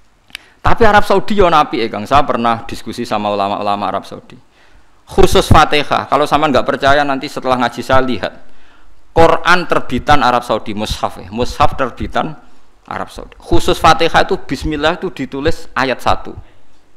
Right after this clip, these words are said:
Alhamdulillah ayat dua. Artinya kalau bismillah ditulis ayat satu, alhamdulillah ayat dua, berarti bismillah itu bagian yang nggak terpisahkan dari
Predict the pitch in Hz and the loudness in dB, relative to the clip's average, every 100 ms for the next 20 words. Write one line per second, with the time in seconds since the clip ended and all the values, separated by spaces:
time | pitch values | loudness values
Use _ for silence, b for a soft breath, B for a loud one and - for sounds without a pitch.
0 | - 123 147 165 151 131 190 226 190 - | -4 2 4 6 4 4 2 4 4 4
1 | 123 131 175 - - - - - - - | 4 4 2 0 -6 -10 -16 -20 -20 -10
2 | 113 - - - - - - - - _ | -10 -8 -12 -14 -20 -20 -20 -20 -20 _
3 | b b b - 170 180 240 220 214 202 | b b b 2 2 4 4 6 6 4
4 | - - 180 185 185 160 170 170 - 139 | 2 2 4 6 4 2 2 2 4 4
5 | 156 151 147 120 - 123 - 147 160 156 | 4 4 4 4 2 0 4 4 4 4
6 | 196 - 147 151 - 110 104 110 131 131 | 4 6 4 2 2 -4 0 0 2 2
7 | 123 123 - 127 135 123 117 123 - 120 | 2 0 -6 -4 0 2 2 0 0 2
8 | - - 135 156 131 113 90 120 - 135 | 2 2 2 2 0 0 -2 -4 -6 -4
9 | - - 147 147 123 117 269 | 0 0 0 -2 -4 -4 -6